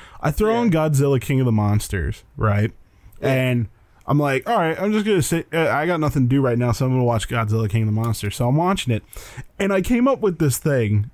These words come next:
Speaker 1: this, like, really dumb bit that a lot of people, like, a lot of my friends seem to really enjoy 'cause they do it now too. But basically, like,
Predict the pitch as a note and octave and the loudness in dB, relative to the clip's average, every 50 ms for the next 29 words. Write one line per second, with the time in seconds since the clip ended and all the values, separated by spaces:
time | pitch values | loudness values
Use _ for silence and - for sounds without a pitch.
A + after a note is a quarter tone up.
0 | - - D#3 D3 C#3 - - D3+ C#3 C3 A#2+ A#2 - _ - C#3+ D#3 E3+ G#3 G#3+ | -4 0 0 0 0 0 -2 0 0 0 0 -2 -6 _ -4 0 2 2 4 4
1 | G3 E3+ C3 A#2 G2+ - C3 B2 A#2+ A2+ G#2 F2+ - - G#2+ F#2+ F2+ F2+ - - | 4 2 2 2 2 2 2 2 2 2 0 0 0 -2 -2 -2 -2 -4 -8 -12
2 | - _ _ _ _ _ - C#3+ C#3 C3+ B2 A#2+ - - - F3+ E3 D3+ D#3+ F3 | -20 _ _ _ _ _ -4 -2 -2 0 0 -2 -4 -4 -2 0 0 2 2 2
3 | G3 G3 - G3+ F#3+ D#3 D#3 D3+ D3 C#3+ C#3 - C#3+ C#3+ C3 C3+ D3 D#3+ F3+ F#3 | 2 2 2 0 0 0 2 2 2 2 2 2 0 0 0 2 2 2 2 2
4 | D#3+ C3 - - C3 B2+ A#2+ G#2+ - - B2+ A#2 A2 A2+ G#2+ G#2+ G#2+ G#2+ G#2 G2+ | 2 0 0 0 0 0 0 0 0 0 0 2 2 2 2 2 2 2 2 2
5 | G2+ G2 G2 F#2+ F#2+ G2 G2 G2 F#2+ F#2+ - - - - - - - D3 C#3 C3 | 2 2 2 0 0 0 0 -2 -4 -4 -8 -12 -18 -20 -12 -6 -2 -2 0 0
6 | B2 A#2+ A#2+ A2 A2+ B2+ D3 D3 D3 B2+ C3+ B2+ A#2+ G#2+ G#2+ A2+ A2 A2 G#2 - | 0 0 -2 -2 -2 -2 0 0 0 2 0 0 0 0 0 0 0 0 -2 -2
7 | - B2+ A2+ G2+ G2 - - - - - - - - - - D3+ C#3+ C3 B2+ - | -2 -2 -2 -2 -4 -6 -10 -16 -20 -20 -20 -20 -12 -4 -2 0 0 0 -2 -4
8 | - - - - _ _ - - - F3 G#3 A3+ - A3+ G3 G3+ G3 F3+ E3+ D#3 | -8 -14 -20 -20 _ _ -12 -4 -2 0 0 0 0 0 0 2 2 4 4 2
9 | C#3 A#2 - | 2 0 -2